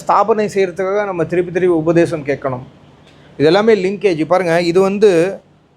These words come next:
சங்கிய தரிசனம். நான் இப்ப சொன்ன மந்திரம் வந்து ரிக்வேதம்,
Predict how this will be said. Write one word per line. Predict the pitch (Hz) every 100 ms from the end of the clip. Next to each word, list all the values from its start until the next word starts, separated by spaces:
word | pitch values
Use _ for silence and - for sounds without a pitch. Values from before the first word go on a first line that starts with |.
| _
சங்கிய | - 175 196
தரிசனம். | 170 143 139 120 107 - _ _ - _ _ _ _ -
நான் | 147
இப்ப | 151
சொன்ன | 160 165 185
மந்திரம் | 185 170 185 170
வந்து | 170 175
ரிக்வேதம், | 180 160 170 160 131